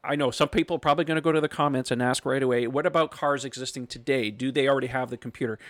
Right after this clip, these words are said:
We have no indication that cars that are in production right now or going into production have, uh, these computers in there. Yes, there have been some reports of, uh, cars showing up on Teslafy indicating what looks to be the Hardware three computer, but we don't have any,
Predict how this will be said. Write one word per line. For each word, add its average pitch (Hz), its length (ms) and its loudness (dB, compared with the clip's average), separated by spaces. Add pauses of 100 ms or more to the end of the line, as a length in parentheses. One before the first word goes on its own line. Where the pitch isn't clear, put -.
(140)
We 139 100 -2
have 135 200 0
no 131 260 0
indication 160 640 -2 (320)
that 123 260 -2
cars 135 320 -2
that 127 140 -4
are 120 200 -4
in 151 200 -4
production 147 420 -2
right 135 160 -2
now 127 140 0
or 120 100 0
going 127 280 -2
into 143 140 -4
production 123 560 -6 (340)
have, 123 500 -4
uh, 113 280 -4
these 123 600 -4 (100)
computers 131 460 -4
in 131 140 -2
there. 104 120 -2
Yes, 131 340 -2
there 180 140 -2
have 160 180 -2
been 156 140 0
some 139 180 -6
reports 135 540 -2
of, 123 340 -4
uh, 117 120 -2
cars 127 320 4
showing 127 340 0
up 123 180 -2 (220)
on 110 140 -8
Teslafy 127 720 -2 (180)
indicating 135 560 -4
what 120 140 -2
looks 131 300 0
to 202 100 -10
be 175 160 0
the 147 80 0
Hardware 143 340 0
three 139 180 -8
computer, 131 320 -4
but 117 140 -6
we 127 120 -6
don't 151 160 -4
have 151 140 -4
any, 143 220 -4